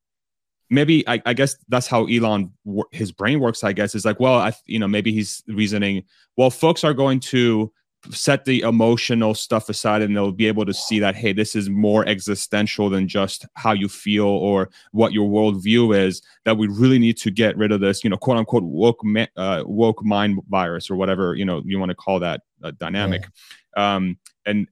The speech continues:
Speaker 1: and perhaps that's where his surprise, and that's maybe there is a gap in his ability to ju-, uh, judge people's emotions and, and, and where people land on a moral spectrum and on a spectrum of, uh, worldviews and, and how
Speaker 2: Yeah.
Speaker 1: they view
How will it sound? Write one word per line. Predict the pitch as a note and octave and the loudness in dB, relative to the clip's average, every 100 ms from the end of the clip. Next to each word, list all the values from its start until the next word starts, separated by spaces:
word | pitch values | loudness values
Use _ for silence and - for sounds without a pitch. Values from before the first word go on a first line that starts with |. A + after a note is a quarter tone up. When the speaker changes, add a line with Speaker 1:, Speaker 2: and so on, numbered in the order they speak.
| A2+ | -4
Speaker 1:
and | A2 | -4
perhaps | A2+ - A#2 A2 - | -4 -2 -2 -2 -4
that's | G#2+ G#2+ | -4 -2
where | G#2+ | -4
his | G#2 G2+ | -4 -4
surprise, | - F#2 A2 A2+ G#2 F2+ | -6 -6 -2 0 0 -2
and | F#2+ | -2
that's | G2 - - - | -2 -4 -10 -6
maybe | G2+ G2+ | -2 -2
there | G2 G2 | 0 0
is | F2+ | 0
a | F#2 | -2
gap | F2 G2+ G2 G2 - | -4 -2 -2 -2 -6
in | G2 F#2+ | -10 -8
his | G2+ F#2+ E2+ - | -4 -4 -4 -10
ability | G2 G2+ G2+ F#2+ | -6 -4 -2 -4
to | - | -8
ju-, | F#2+ - - | -12 -12 -10
uh, | F#2 F2 | -6 -4
judge | F#2+ G2+ G2 - - _ _ _ _ _ _ | -2 -2 -2 -8 -16 _ _ _ _ _ _
people's | - - A#2 | -6 0 0
emotions | A2 C3+ F#3+ - F#2+ F2+ | 2 0 0 -2 -4 -4
and, | F#2+ - | -4 -4
and, | G#2 | -6
and | G#2+ G#2+ | -4 -2
where | G2+ A#2 | 2 0
people | - A#2 A2 G#2 F#2+ - | 0 -4 -2 -2 -2 -6
land | G2+ G#2+ A2+ G#2 | -4 -2 0 0
on | G2+ | 0
a | F#2 F2+ _ _ - | -2 -4 _ _ -2
moral | A2 B2 B2 A2+ | 4 6 6 2
spectrum | - - C3 - - A2 G#2 G2 | -2 -4 -4 -4 -4 0 0 0
and | G2 | 0
on | F#2+ G2+ | 0 0
a | G2+ F#2+ | 0 0
spectrum | - A2 G#2 - G#2+ G#2 | -2 -2 -2 -2 -2 0
of, | G2+ F#2+ F#2 - _ _ - | 0 -2 -4 -12 _ _ -4
uh, | G2+ F#2+ | 0 0
worldviews | A2+ A2+ C3+ A#2+ G#2+ C#3+ E3+ A2+ G2+ | 0 2 2 2 2 4 4 2 0
and, | G2 - | -2 -2
and | G2 F#2 | -4 -2
how | G#2+ | 0
Speaker 2:
Yeah. | |
Speaker 1:
they | G#2+ G#2 | 0 0
view | F#2+ G#2 G#2 G2 F#2+ | 0 0 0 0 -2